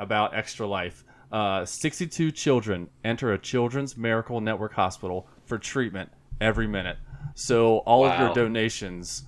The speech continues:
Speaker 1: uh, really go towards, uh, these kids who really, really need it.
Speaker 2: Man, I think that's awesome. And two,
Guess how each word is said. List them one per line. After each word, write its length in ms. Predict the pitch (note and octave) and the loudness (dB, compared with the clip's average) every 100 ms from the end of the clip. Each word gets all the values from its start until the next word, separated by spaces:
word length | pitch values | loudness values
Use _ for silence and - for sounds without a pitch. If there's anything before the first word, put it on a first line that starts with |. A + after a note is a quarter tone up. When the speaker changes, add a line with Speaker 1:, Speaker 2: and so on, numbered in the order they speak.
| - | -8
Speaker 1:
uh, 300 | G#2 F#2 F2 | -4 -2 -2
really 300 | - A#2 C3 | -2 2 2
go 240 | A2+ A2+ G#2+ | 2 2 0
towards, 580 | G2+ A#2+ G#2 F#2+ E2+ - | 0 0 0 0 -4 -8
uh, 200 | F#2+ F2+ | -6 -6
these 260 | G#2 G2 | -6 -8
kids 320 | - G2+ F#2 | -6 -4 -4
who 80 | G2+ | -8
really, 320 | F2+ G2+ G2 | -8 -4 -4
really 260 | F#2 F#2+ F2+ | -4 -6 -8
need 200 | F2+ F#2 | -10 -12
it. 100 | F2+ _ _ _ _ _ _ | -14 _ _ _ _ _ _
Speaker 2:
Man, 180 | - A#2 | 2 6
I 120 | A#2+ | 6
think 200 | - C3+ | 4 2
that's 220 | F#2 E2 - | 2 -2 -2
awesome. 340 | F2 F#2 - E2 | -2 -2 -2 -6
And 240 | C#2+ G2 | -4 -4
two, 460 | - E3+ F#3+ - | 2 4 4 0